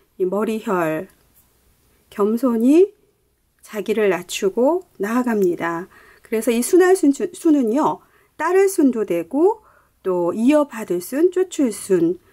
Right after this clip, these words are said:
어, 온화하다라는 그런 의미로 쓰입니다. 그래서 순할 순자 한번 다시 써보겠습니다.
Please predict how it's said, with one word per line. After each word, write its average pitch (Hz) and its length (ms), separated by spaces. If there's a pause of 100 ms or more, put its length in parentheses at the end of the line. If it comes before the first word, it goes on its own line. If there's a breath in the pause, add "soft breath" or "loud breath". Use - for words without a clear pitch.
(200 soft breath)
어, 165 220
온화하다라는 208 1120 (260 soft breath)
그런 240 300
의미로 170 340
쓰입니다. 180 840 (320 soft breath)
그래서 190 260
순할 311 300
순자 254 360
한번 208 280
다시 185 240
써보겠습니다. 285 1080